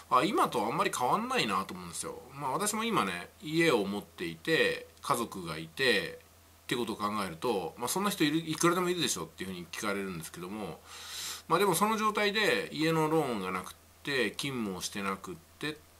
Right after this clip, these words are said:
ていうふうにちょっとじょ-、条件をつけるだけで、いきなりそういう人ってのはあんまりいなくなるわけですよね。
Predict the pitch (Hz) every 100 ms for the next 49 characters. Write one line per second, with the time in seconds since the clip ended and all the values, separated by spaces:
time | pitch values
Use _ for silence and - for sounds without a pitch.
0 | - - 107 101 101 107 160 160 104 98
1 | 107 107 113 123 - 98 - 107 90 87
2 | 151 131 - - - - - - - -
3 | 135 185 185 180 165 170 165 160 156 139
4 | 147 143 - 98 92 98 98 98 101 92
5 | 78 - 62 - 120 175